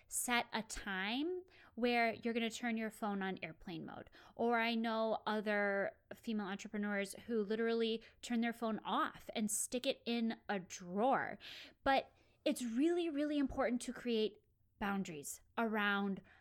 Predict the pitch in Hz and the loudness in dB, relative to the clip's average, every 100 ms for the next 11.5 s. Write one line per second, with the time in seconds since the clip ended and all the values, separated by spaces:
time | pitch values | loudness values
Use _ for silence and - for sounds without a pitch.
0 | - - 208 190 208 285 254 262 262 254 | -14 -4 -2 0 -2 -2 -2 -2 0 -2
1 | 254 254 - 254 240 240 233 233 - _ | -2 -4 -2 0 2 2 0 -4 -14 _
2 | - 185 180 208 233 254 247 254 247 254 | -10 0 6 6 6 4 4 2 0 0
3 | 240 240 240 - 240 233 226 233 226 - | 2 0 -2 -2 0 2 2 2 0 -4
4 | _ 202 202 202 190 180 180 - 247 269 | _ -4 -2 0 0 -2 -6 -4 -2 0
5 | 262 240 240 247 240 240 - 247 233 226 | 0 -2 -2 0 0 -2 -2 -2 0 0
6 | 226 233 - - - - 240 226 226 233 | 0 -2 -8 -16 -12 -2 2 2 2 2
7 | 254 190 202 220 - 233 - 240 233 247 | 0 0 -2 -4 -2 -2 -2 2 2 2
8 | - - 240 226 214 - - - 233 220 | -4 -4 0 0 0 -2 -2 -2 -2 -4
9 | - - 214 185 190 180 180 185 185 214 | -6 -4 0 0 -2 -2 -2 -2 -6 -2
10 | 247 - 349 403 466 494 - 330 277 226 | -4 -2 -4 -2 -4 -8 -4 -2 -2 -2
11 | - 269 175 170 254 | 4 6 6 4 -2